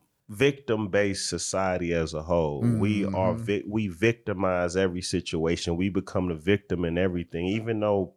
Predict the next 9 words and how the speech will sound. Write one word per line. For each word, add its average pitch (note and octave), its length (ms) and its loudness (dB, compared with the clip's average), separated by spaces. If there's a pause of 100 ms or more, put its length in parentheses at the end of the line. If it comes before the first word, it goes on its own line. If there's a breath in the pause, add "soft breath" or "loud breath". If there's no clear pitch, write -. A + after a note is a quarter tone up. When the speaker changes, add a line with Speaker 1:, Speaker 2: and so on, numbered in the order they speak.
Speaker 1:
capitalism, F2+ 840 0
the D2+ 80 0
basis F2+ 800 -2 (400 loud breath)
of F2 140 -6
how F2+ 200 -2
they F2+ 140 2
promote F2+ 640 -2
it D#2 140 -6
is E2 240 -2